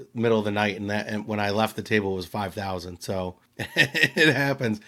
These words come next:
and that's true. You, like, have it in your mind, like, "Oh, this is gonna happen again. I'm in a good mood." 'Cause usually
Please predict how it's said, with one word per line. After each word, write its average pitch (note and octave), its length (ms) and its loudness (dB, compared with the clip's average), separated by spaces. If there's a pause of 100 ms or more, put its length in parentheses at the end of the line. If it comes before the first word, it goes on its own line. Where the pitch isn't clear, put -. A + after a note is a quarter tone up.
(200)
and C3 100 2
that's C3+ 220 6
true. D#3+ 300 8
You, A2+ 180 6
like, A#2 160 6
have B2+ 220 6
it B2+ 80 2
in B2 40 -2
your A2+ 120 4
mind, A2 260 4
like, F2+ 140 -4 (460)
"Oh, G#2 380 4
this A#2 140 -8
is A#2 100 -4
gonna G#2+ 120 0
happen G#2+ 300 0
again. G#2+ 240 2
I'm G2 140 -2
in A2+ 60 2
a A2+ 60 0
good A2+ 160 0
mood." A2 220 2 (200)
'Cause D#3+ 140 -2
usually F3+ 540 2